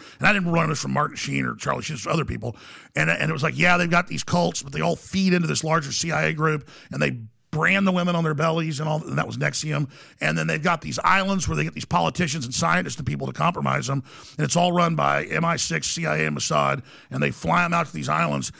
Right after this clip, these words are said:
And he goes, "And they're not just having sex with kids." He goes, "They also, that's the entry door." I'm, and I, and I, and I learned this from more people and, and found out from other folks. And then I talked to entertainers, and then I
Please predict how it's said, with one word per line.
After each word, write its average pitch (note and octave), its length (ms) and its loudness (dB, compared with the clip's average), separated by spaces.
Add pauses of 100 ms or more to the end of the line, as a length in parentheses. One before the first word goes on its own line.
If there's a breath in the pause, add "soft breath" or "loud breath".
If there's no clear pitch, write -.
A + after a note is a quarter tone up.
(160 loud breath)
And C#3 60 -4
he D#3 60 -2
goes, D3 180 0
"And C#2+ 80 -4
they're D#3+ 80 0
not F3+ 160 2
just D3+ 160 -6
having B2+ 200 -2
sex - 280 -4
with - 80 -14
kids." D2 280 -2
He - 60 -8
goes, - 240 -2 (840 loud breath)
"They D#3 200 -2
also, E3+ 480 0
that's F3+ 240 0
the D3+ 180 -8
entry D3+ 360 0
door." C2 280 -2
I'm, - 200 -2
and - 100 -4
I, - 80 0
and - 160 0
I, D3+ 60 4
and D#3+ 140 0
I F3 120 4
learned G3+ 300 2
this F3+ 160 2
from C#3+ 180 -2
more F3+ 260 6
people C3 380 -2
and, C3+ 100 -4
and C3+ 140 -6
found F3 160 2
out C3+ 80 -2
from C3+ 120 -6
other F#3+ 260 4
folks. - 340 -2
And D#3 80 -6
then D#3+ 80 0
I D#3+ 80 0
talked E3 220 -2
to - 80 -10
entertainers, E3 640 0
and - 80 -2
then D#3 80 2
I D#3 140 0